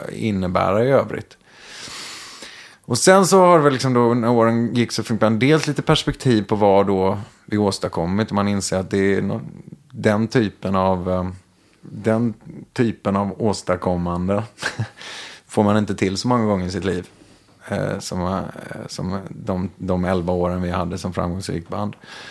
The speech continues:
Och det andra var väl att vi kände att vi längtade efter att ses mer. Och att vi insåg att det var väldigt svårt att få till att ses om vi inte hade någon form av gemensamt projekt.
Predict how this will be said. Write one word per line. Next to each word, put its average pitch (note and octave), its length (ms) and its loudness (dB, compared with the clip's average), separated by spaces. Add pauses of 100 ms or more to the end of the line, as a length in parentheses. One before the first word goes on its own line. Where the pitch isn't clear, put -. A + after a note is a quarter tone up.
(180)
Och A#2 320 4
det A#2+ 100 4
andra A#2+ 340 4
var C#3 180 8
väl B2+ 120 2
att A#2 140 2
vi A2+ 80 -2
kände G#2 360 2
att G2 140 -2
vi G2+ 120 0
längtade G2+ 880 2 (540)
efter - 420 -2
att - 320 -10 (320)
ses G#2 400 -2
mer. G#2 420 -2
Och - 140 -2
att - 140 -6
vi F#2 180 -2
insåg G2+ 260 -2
att F#2+ 80 -4
det - 80 -10
var F#2 60 0
väldigt G#2 440 0
svårt F2 440 -2
att F2+ 120 -4
få G2+ 120 -4
till G2 320 -4
att D3+ 120 0
ses - 500 -6 (120)
om F#2 240 -4
vi F2+ 60 -4
inte F#2 280 -6
hade F#2+ 380 -6
någon F#2+ 360 -6
form F#2 200 -4
av F2 60 -6
gemensamt F2+ 520 -6
projekt. G2+ 420 -12